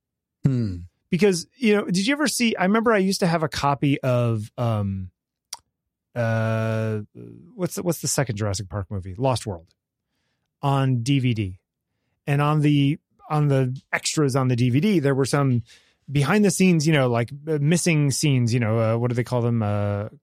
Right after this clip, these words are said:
Speaker 2: cutting room floor. What's the word I'm looking for?
Speaker 1: Deleted scenes.
Speaker 2: Deleted scenes. Thank you.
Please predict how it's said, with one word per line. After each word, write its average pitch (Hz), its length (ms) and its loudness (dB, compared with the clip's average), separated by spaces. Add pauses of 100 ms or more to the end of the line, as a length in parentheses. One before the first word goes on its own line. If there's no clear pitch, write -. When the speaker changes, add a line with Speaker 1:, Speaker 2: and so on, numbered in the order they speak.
(140)
Speaker 2:
cutting 127 200 -2
room 113 140 0
floor. 120 260 -2
What's 160 160 -4
the 165 60 -6
word 147 140 0
I'm 120 80 -2
looking 107 180 -4
for? - 200 -14 (120)
Speaker 1:
Deleted 131 340 0
scenes. 95 240 -2
Speaker 2:
Deleted 160 320 2
scenes. 101 260 -4
Thank 123 240 -2
you. 113 100 -6